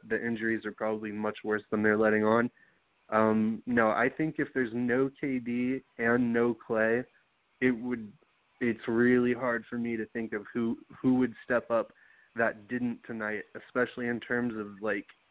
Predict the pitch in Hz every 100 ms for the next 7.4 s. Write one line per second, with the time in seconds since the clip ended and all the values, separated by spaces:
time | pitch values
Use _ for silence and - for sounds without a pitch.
0 | _ - 123 123 123 104 - 117 113 110
1 | 104 110 110 110 120 113 110 104 98 101
2 | 110 107 101 _ - - _ - 98 98
3 | 98 92 113 117 107 107 117 123 117 -
4 | 120 113 104 98 - _ _ _ - 107
5 | 101 113 113 120 113 110 101 117 110 107
6 | 104 - 110 107 107 113 110 107 - 104
7 | 110 110 107 101